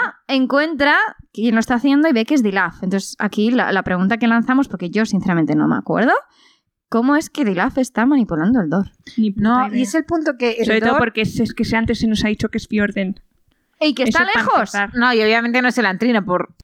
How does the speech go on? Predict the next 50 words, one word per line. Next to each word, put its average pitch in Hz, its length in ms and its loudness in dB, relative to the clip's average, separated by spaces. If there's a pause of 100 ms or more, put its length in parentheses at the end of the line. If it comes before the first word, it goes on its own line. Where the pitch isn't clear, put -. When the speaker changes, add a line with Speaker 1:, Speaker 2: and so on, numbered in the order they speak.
Speaker 1:
Y 233 140 -4
que 240 120 0
lo 233 40 2
Speaker 3:
la 220 60 2
Speaker 1:
está 208 160 0
Speaker 3:
pinta 226 140 0
que 254 80 2
Speaker 1:
haciendo, 269 160 2
Speaker 3:
tiene. 233 120 -2
Speaker 1:
lo 226 60 0
está 226 160 -4
haciendo 269 280 -2
sin 262 140 -2
hacer 214 220 -2
aones. 208 640 -2 (240)
Speaker 2:
Sí. 185 180 -4 (500)
Speaker 3:
No, 233 300 0
y 233 160 -4
que 226 180 0
esto 262 160 -4
es - 60 -6
lo 403 80 0
que 320 100 -2
pienso, 247 300 0
porque 190 220 -2
antes 269 340 -2
la 220 240 2
Ondor 277 260 -2
lo 311 120 0
veíamos 254 360 0
como 240 220 2
algo 233 220 2
restringido 269 580 -2
a 254 60 0
los 233 160 0
elantrinos 226 480 0
en 240 80 2
el 214 40 2
sentido 220 360 2
de 220 180 0 (320)
te 208 80 -4
tienen 226 240 0
que 277 80 -2
señalar 262 480 0
una 226 240 2
fuerza 262 240 -2
externa 226 540 0
con 185 160 0
un 240 180 4
dedo 254 320 2